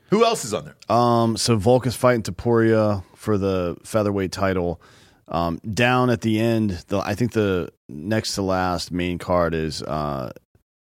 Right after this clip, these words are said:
Speaker 2: Merab versus, uh, Cejudo.
Speaker 1: Oh, shit.
Speaker 2: Which would be, like, maybe that'll be for the number one contender, and, and bantamweight, we'll see. I think, uh,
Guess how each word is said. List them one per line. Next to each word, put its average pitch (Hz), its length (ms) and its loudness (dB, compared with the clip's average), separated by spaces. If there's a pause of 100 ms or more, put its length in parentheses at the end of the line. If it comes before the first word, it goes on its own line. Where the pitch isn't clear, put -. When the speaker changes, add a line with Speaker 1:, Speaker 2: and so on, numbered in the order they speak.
(200)
Speaker 2:
Merab 92 540 0
versus, 82 640 -4
uh, 76 160 -2
Cejudo. 85 720 0 (180)
Speaker 1:
Oh, 135 120 4
shit. 208 340 0
Speaker 2:
Which 123 160 4
would 123 80 2
be, 131 140 4
like, 110 320 2 (240)
maybe 131 400 6
that'll 127 240 4
be 131 240 4
for 123 180 0
the 120 100 4
number 120 200 4
one 117 160 2
contender, 113 500 2
and, 104 220 0
and 98 280 -2
bantamweight, 107 580 0
we'll 90 140 -4
see. 101 300 0
I 95 80 2
think, 104 320 -2
uh, 82 380 0